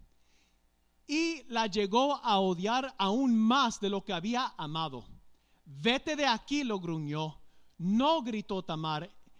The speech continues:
"echarme de aquí ahora es aún peor de lo que me has hecho." Pero Amnón no quiso escucharla. Versículo diecisiete. Entonces llamó a su sirviente y le ordenó, "Echa fuera a esta mujer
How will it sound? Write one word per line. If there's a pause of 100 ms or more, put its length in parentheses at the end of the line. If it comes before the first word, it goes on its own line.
(220)
"echarme
de
aquí
ahora
es
aún
peor
de
lo
que (260)
me
has
hecho." (160)
Pero
Amnón
no
quiso
escucharla.
Versículo
diecisiete. (360)
Entonces
llamó
a
su
sirviente
y
le
ordenó, (340)
"Echa
fuera
a
esta
mujer